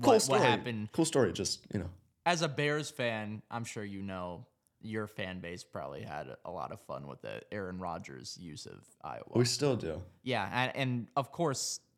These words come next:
Speaker 2: it
Speaker 1: Well,
Speaker 2: was
Speaker 1: and,
Speaker 2: Aaron
Speaker 1: and
Speaker 2: Rodgers
Speaker 1: even if it's
Speaker 2: putting on Jordan Poyer. "Hey, man, uh, take some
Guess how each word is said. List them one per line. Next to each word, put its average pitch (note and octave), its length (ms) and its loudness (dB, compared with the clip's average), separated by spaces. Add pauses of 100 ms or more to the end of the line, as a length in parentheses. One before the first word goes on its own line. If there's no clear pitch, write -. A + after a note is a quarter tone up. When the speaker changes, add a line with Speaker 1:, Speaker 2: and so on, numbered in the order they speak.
(140)
Speaker 2:
it C3+ 80 0
Speaker 1:
Well, B3+ 80 8
Speaker 2:
was - 80 8
Speaker 1:
and, A3 100 8
Speaker 2:
Aaron C#3 220 6
Speaker 1:
and F3+ 80 10
Speaker 2:
Rodgers D#3+ 240 6
Speaker 1:
even G3+ 160 6
if E3+ 100 8
it's C#3+ 80 10
Speaker 2:
putting A#2+ 200 4
on G2+ 460 -2
Jordan G2 440 -4
Poyer. F#2+ 300 -4 (360)
"Hey, C3+ 380 0
man, A#2 300 0
uh, G#2+ 300 -6
take A2+ 220 -6
some - 180 -8